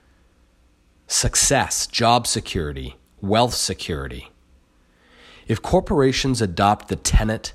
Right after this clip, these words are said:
that transformation is only worthwhile if you're improving lives,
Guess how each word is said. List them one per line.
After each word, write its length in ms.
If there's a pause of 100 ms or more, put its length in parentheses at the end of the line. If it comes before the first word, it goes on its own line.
(380)
that 140
transformation 840
is 140 (100)
only 300
worthwhile 680
if 140
you're 100
improving 380
lives, 480